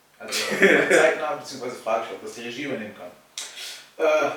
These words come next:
Speaker 1: dieser Podcast ist ja schon länger im Raum. Ich nenne es einfach mal Fragerunde, weil es gab immer vermehrt die gleichen Fragen im Chat. Wie habt ihr euch kennengelernt? Wie lange ist Azubi Azubi?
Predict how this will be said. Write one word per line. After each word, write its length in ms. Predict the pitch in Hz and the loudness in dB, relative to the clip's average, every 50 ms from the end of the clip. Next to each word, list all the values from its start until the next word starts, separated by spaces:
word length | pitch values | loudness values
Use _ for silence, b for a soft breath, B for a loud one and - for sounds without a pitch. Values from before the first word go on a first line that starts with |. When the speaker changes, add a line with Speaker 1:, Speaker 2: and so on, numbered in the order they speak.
| - - - - _ _ _ _ | -6 -14 -18 -20 _ _ _ _
Speaker 1:
dieser 140 | - - 160 | -8 -6 -2
Podcast 400 | 156 180 180 180 180 - 160 - | 0 2 2 2 2 2 0 0
ist 80 | - - | 0 -4
ja 40 | 143 | -6
schon 120 | 139 135 135 | -6 -6 -6
länger 280 | 143 160 170 165 165 165 | -6 -2 0 2 2 2
im 60 | 160 | 0
Raum. 300 | 151 156 156 160 160 156 - - - - - | 0 2 2 2 2 0 -4 -10 -18 -20 -18
Ich 100 | - - | -16 -14
nenne 120 | 123 127 - | -14 -12 -10
es 40 | - | -10
einfach 180 | 123 123 117 | -10 -10 -10
mal 100 | 113 110 104 | -10 -12 -10
Fragerunde, 840 | - - - 143 143 143 143 143 139 143 143 143 143 143 139 143 - B B B B B B B _ | -6 -2 0 0 0 0 -2 -4 -4 -6 -4 -2 -2 -2 -4 -6 -10 B B B B B B B _
weil 420 | - 127 139 147 151 156 151 - | 2 4 4 4 4 2 0 -2
es 180 | - - - - | -4 -6 -6 -2
gab 460 | 127 123 131 131 135 131 - - - | 2 2 2 2 0 -2 -6 -10 -8
immer 240 | 143 143 147 143 143 | -6 -2 0 0 0
vermehrt 460 | - 135 127 120 127 131 131 131 - 117 | 0 -2 -4 -2 0 0 0 0 0 -4
die 60 | 110 | -8
gleichen 320 | 117 - 156 160 - - 107 | -2 0 0 0 0 -2 -8
Fragen 440 | - - 123 127 135 135 131 131 131 | -8 -2 0 2 2 2 0 -2 -6
im 60 | 123 | -6
Chat. 320 | - - 139 127 120 123 - - - - _ _ _ _ _ _ _ _ _ _ _ _ _ _ _ _ B B B B B B B _ | -6 -4 -4 -4 -4 -6 -8 -12 -18 -20 _ _ _ _ _ _ _ _ _ _ _ _ _ _ _ _ B B B B B B B _
Wie 140 | - 151 156 | 0 2 2
habt 140 | - - | 4 4
ihr 60 | - 120 | 2 0
euch 140 | 117 - - | 0 -2 0
kennengelernt? 640 | 135 131 135 139 127 127 123 123 123 123 120 120 - | 0 0 0 -2 -4 -2 -2 0 0 -2 -2 -4 -8
Wie 100 | 147 147 | -8 -6
lange 200 | 143 139 135 131 | -6 -4 -4 -6
ist 100 | 123 127 | -6 -8
Azubi 360 | 123 110 - 123 120 120 117 110 | -8 -8 -8 -8 -8 -8 -8 -6
Azubi? 720 | 107 104 - 127 127 127 123 123 123 123 123 120 120 117 | -8 -8 -8 -8 -8 -8 -8 -6 -8 -8 -6 -8 -8 -10